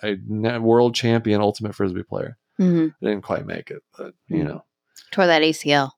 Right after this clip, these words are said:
Speaker 1: It's, I did. I tore an A C L. That was, that was kind of the beginning of the end for my prof-, and now I'm thirty-seven years old, so,
Speaker 2: Yeah,
Speaker 1: yeah.
Speaker 2: that's done.
Speaker 1: I don't play for other reasons now.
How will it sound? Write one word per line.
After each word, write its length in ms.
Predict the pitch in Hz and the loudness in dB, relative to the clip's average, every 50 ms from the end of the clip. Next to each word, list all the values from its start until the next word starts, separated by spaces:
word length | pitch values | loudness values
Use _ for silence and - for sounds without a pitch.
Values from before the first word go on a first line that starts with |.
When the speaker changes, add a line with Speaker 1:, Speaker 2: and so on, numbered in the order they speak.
| - | -10
Speaker 1:
It's, 320 | - - - - - - - | -8 -6 -6 -6 -6 -6 -2
I 120 | - 104 | -2 -2
did. 340 | 101 101 - 101 104 104 95 | -2 0 0 2 4 4 4
I 80 | 92 92 | 2 0
tore 220 | - - 113 104 | 0 2 2 2
an 60 | 101 | 2
A 100 | 98 95 90 | 0 -2 -2
C 200 | - - 90 90 | -2 0 0 2
L. 200 | 87 87 85 85 | 4 4 4 4
That 100 | 92 101 | 2 2
was, 280 | 92 85 85 87 - - | -2 -4 -6 -8 -6 -2
that 100 | 95 101 | 0 0
was 120 | 92 85 | 0 0
kind 200 | - - 101 90 | -2 -2 -2 0
of 100 | 85 78 | 0 0
the 300 | - 82 80 80 80 - - - | 0 0 0 0 -2 -6 -8 -8
beginning 360 | - 95 87 92 87 82 82 82 | -6 -4 -2 -2 -2 -2 0 -2
of 80 | 80 | -2
the 160 | 80 82 82 | -2 -2 -2
end 240 | 82 82 78 78 73 | -4 -4 -6 -8 -12
for 180 | - - - 82 | -14 -10 -10 -8
my 400 | 78 80 80 78 80 80 78 78 _ _ - | -8 -6 -6 -6 -4 -6 -6 -8 _ _ -16
prof-, 160 | 95 87 - | -14 -8 -6
and 160 | 113 117 131 | -4 -2 0
now 220 | 151 185 208 185 | 2 2 4 4
I'm 120 | 135 117 101 | 2 2 0
thirty-seven 600 | - - 107 101 90 87 - - 90 85 82 82 | -4 -2 -2 -2 -2 -2 -4 -4 -4 -6 -6 -6
years 180 | 80 76 - | -10 -10 -8
old, 220 | 71 67 - - - | -8 -10 -10 -10 -12
so, 260 | - - 76 - - _ _ _ _ - | -14 -12 -12 -14 -16 _ _ _ _ -14
Speaker 2:
Yeah, 120 | - - - | -14 -12 -12
Speaker 1:
yeah. 160 | - 82 - - _ _ _ - | -14 -16 -18 -20 _ _ _ -12
Speaker 2:
that's 220 | 190 170 - - | -12 -12 -12 -12
done. 200 | - - 147 139 - - | -16 -16 -16 -14 -6 -2
Speaker 1:
I 80 | 113 117 | 0 2
don't 200 | 139 156 - - | 2 2 2 2
play 160 | 156 147 143 | 2 2 2
for 260 | - 156 139 139 135 | 2 2 2 4 4
other 180 | 135 139 127 104 | 4 2 2 2
reasons 380 | 95 92 87 - 85 87 - | 0 -2 -6 -8 -14 -16 -16
now. 200 | 95 90 90 - | -16 -16 -16 -18